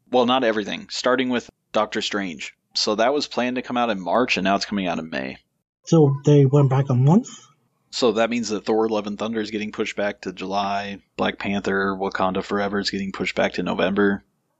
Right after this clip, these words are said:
Speaker 2: Is it, is it because they're filling in another movie?
Speaker 1: I don't know. They're, so they're just taking whatever slot they had in March, I guess they're just giving up.
Speaker 2: Okay. But, uh, does Spider-Man still come out in December?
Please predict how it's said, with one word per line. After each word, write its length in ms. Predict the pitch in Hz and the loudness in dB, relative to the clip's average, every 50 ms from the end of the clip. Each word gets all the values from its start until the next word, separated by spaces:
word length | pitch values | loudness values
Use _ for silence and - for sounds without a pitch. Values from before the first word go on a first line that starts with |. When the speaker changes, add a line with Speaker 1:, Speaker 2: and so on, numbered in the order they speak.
| _ | _
Speaker 2:
Is 180 | - 147 143 139 | 2 4 6 6
it, 320 | 139 135 139 - - 170 | 4 2 0 -2 0 4
is 120 | 151 143 147 | 4 6 6
it 100 | 143 127 | 6 6
because 280 | 143 143 139 147 139 135 | 6 6 6 6 6 6
they're 160 | 143 135 123 | 6 4 4
filling 500 | - - - 151 143 147 147 135 139 139 | 2 2 2 4 4 6 6 6 6 6
in 180 | 139 139 131 131 | 6 6 4 4
another 380 | 127 123 120 123 127 147 175 | 2 2 2 2 4 4 6
movie? 560 | 180 185 196 202 196 214 214 214 220 214 202 - _ _ _ _ _ _ _ _ - | 6 8 6 6 6 4 4 2 2 0 -2 -6 _ _ _ _ _ _ _ _ -2
Speaker 1:
I 60 | 131 | -2
don't 180 | 180 208 - 101 | -2 -2 -2 0
know. 300 | 113 127 156 165 - - - - _ - | 2 4 4 4 2 0 -4 -16 _ 0
They're, 200 | 120 123 120 92 | 0 2 2 2
so 160 | - - 123 | 2 0 2
they're 160 | 110 127 131 | 2 2 0
just 180 | 131 143 135 - | 0 -2 -2 0
taking 420 | 143 139 123 147 139 117 101 - | 0 0 0 -2 -4 -6 -4 -2
whatever 280 | 101 117 123 131 151 147 | 0 0 2 2 2 0
slot 420 | - - 131 135 135 135 127 120 - _ _ _ - | 0 2 2 4 4 4 2 0 -6 _ _ _ -2
they 160 | 113 113 113 | 0 0 2
had 200 | 110 120 120 127 | 2 2 2 2
in 80 | 120 | 2
March, 360 | 98 95 113 143 123 - - 98 | 2 2 2 2 2 0 -4 -6
I 80 | 92 | -4
guess 160 | 95 98 - | -4 -4 -4
they're 100 | - 101 | -4 -6
just 160 | 92 92 - - | -6 -8 -10 -8
giving 240 | 107 92 92 82 | -8 -8 -6 -6
up. 160 | 104 110 - - _ _ _ _ _ _ _ _ _ - | -6 -8 -8 -10 _ _ _ _ _ _ _ _ _ -2
Speaker 2:
Okay. 540 | 143 143 135 131 - 135 135 151 185 202 - _ _ _ _ _ _ _ _ - | 0 2 2 0 -2 -2 0 0 0 0 -2 _ _ _ _ _ _ _ _ 2
But, 240 | 160 156 151 139 139 147 - _ _ _ _ _ _ _ _ _ | 4 6 6 6 4 2 -4 _ _ _ _ _ _ _ _ _
uh, 200 | - 151 156 151 | 2 4 6 6
does 120 | 147 143 - | 6 6 4
Spider-Man 380 | - 160 156 151 160 160 151 | 4 4 6 6 8 6 6
still 160 | 135 - 156 139 | 4 4 4 4
come 100 | 156 156 | 4 4
out 120 | 151 147 | 4 4
in 60 | 139 123 | 2 2
December? 360 | 120 113 135 160 202 240 | 0 0 0 0 0 0